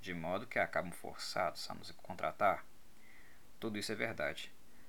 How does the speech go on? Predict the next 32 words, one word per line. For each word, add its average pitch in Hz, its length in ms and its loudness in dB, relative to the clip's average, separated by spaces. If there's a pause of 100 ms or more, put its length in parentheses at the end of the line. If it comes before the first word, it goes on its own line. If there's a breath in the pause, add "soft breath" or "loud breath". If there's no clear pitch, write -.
(120)
mas 139 120 2
a 170 40 2
julgar 165 380 4
pelo - 180 0
que 101 100 -4
Triss 90 380 -2
nos 98 140 -4
contou 90 420 -2
por 85 180 -6
noites 90 260 -4
a 73 120 0
fio, 113 340 -2
o 85 60 -6
conflito 131 420 -4
com - 160 -6
Nilfgaard 127 640 -2
é 147 60 -4
um 143 120 -2
assunto - 340 -4
muito 135 240 -6
mais 147 200 0
sério 95 380 2
do 82 80 -6
que - 120 -10
uma 92 160 -4
simples - 320 -6
guerrinha 101 460 -4
local. 82 480 -2 (580)
Não 160 140 -2
é 147 80 0
isso, 170 180 -2
Triss?" - 320 -2